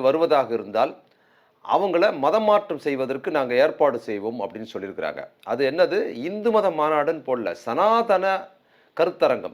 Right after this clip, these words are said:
சனாதன தார்மீக கருத்தரங்கம். இந்து மத தார்மீக கருத்தரங்குன்னு போடல, சனாதன தார்மீக கருத்தரங்குன்னு போட்டுட்டு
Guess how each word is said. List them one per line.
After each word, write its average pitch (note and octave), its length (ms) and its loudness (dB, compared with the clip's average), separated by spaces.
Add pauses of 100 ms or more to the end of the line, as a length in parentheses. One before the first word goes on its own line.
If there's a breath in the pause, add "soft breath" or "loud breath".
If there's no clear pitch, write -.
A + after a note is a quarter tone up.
(120)
சனாதன F3+ 540 2 (240)
தார்மீக G#3+ 600 2
கருத்தரங்கம். A2+ 580 -2 (460 soft breath)
இந்து G3+ 240 -2
மத G3+ 260 2
தார்மீக E3 520 2
கருத்தரங்குன்னு C#3+ 520 0
போடல, A#2 220 0 (140)
சனாதன F3+ 540 2 (100)
தார்மீக D3 460 0
கருத்தரங்குன்னு B2+ 560 -2
போட்டுட்டு A2 360 -4